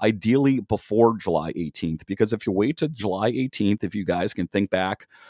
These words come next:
you know, a few years here when it was Matt Niskanen and Brooks Orpik, they picked them up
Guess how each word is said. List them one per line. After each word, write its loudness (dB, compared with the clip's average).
you 2
know, 6
a 4
few 2
years 4
here 2
when 4
it 2
was 0
Matt 2
Niskanen 0
and 2
Brooks 2
Orpik, 6
they 0
picked -4
them 4
up 0